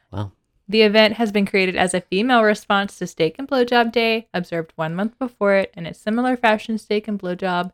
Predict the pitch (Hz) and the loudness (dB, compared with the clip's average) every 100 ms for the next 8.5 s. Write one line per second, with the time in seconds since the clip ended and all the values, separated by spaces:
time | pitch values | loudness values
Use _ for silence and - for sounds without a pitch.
0 | _ 175 175 - _ _ - 220 - - | _ -4 -4 -6 _ _ -2 -2 -2 -4
1 | 190 175 - - 320 - 269 233 220 196 | -4 -4 -8 0 0 0 -2 -2 -2 -2
2 | 185 185 208 - _ _ - 240 233 233 | -2 -4 -6 -8 _ _ -2 4 4 2
3 | 196 190 196 170 196 320 247 247 - 202 | -4 -2 -2 -2 -2 0 0 0 0 0
4 | 196 214 _ _ _ _ 214 208 214 196 | 0 -2 _ _ _ _ -8 -2 0 0
5 | 190 180 175 175 - 226 220 - 208 208 | 0 -2 -2 -4 -2 0 0 -2 -6 -4
6 | 208 185 - 185 180 180 - 175 170 - | -4 -4 -4 -4 -2 -4 -4 -6 -8 -2
7 | 226 226 - 208 - 190 185 202 - 196 | 2 2 0 -6 -4 -4 -4 -8 -6 -6
8 | 160 156 - 165 | -8 -12 -14 -14